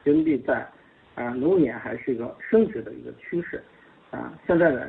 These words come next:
来看呢，人民币升值应该是大概率的事件。啊，这将有利于吸引外资流入到人民币资产，啊，包括 A 股和港股。啊，那这样的话，对于 A 股和港股，啊，嗯，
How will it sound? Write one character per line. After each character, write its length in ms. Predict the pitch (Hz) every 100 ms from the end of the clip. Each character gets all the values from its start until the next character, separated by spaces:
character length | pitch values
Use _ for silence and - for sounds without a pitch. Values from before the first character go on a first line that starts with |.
| -
来 180 | - 117
看 220 | - 165
呢， 80 | 117
人 120 | 120
民 60 | 165
币 140 | 175 -
升 240 | - 247 226
值 160 | - - _ -
应 100 | 151
该 100 | 127
是 140 | -
大 120 | 135 135
概 100 | 120
率 100 | 120
的 100 | 110
事 180 | -
件。 160 | 117 110 - - - -
啊， 200 | - 113 160 -
这 160 | 226 185 - -
将 280 | 165 - - - _
有 180 | 139 123
利 80 | 170
于 140 | 151
吸 260 | 120 - 190
引 160 | 123
外 160 | 151 143
资 260 | 120 143 139
流 180 | 123 123
入 80 | 156
到 220 | 143 -
人 140 | 120 117
民 80 |
币 60 | 110 -
资 80 | -
产， 720 | - - _ _ _ - 110
啊， 180 | 104 - -
包 160 | 156 180
括 240 | 175 - 151
A 120 | 147
股 140 | 127
和 220 | 110 127 117
港 280 | 117 123 135
股。 140 | - - _ _ - _
啊， 180 | - - -
那 120 | 175
这 80 | 185
样 100 | 175
的 80 |
话， 300 | 320 139 - - _
对 140 | - 151
于 240 | 117 127 147
A 160 | 175 196
股 80 | 127
和 140 | 151
港 300 | 131 - 143 175
股， 120 | - - _ _ _
啊， 260 | 127 117 - 139 _ _ _ -
嗯， 160 | 113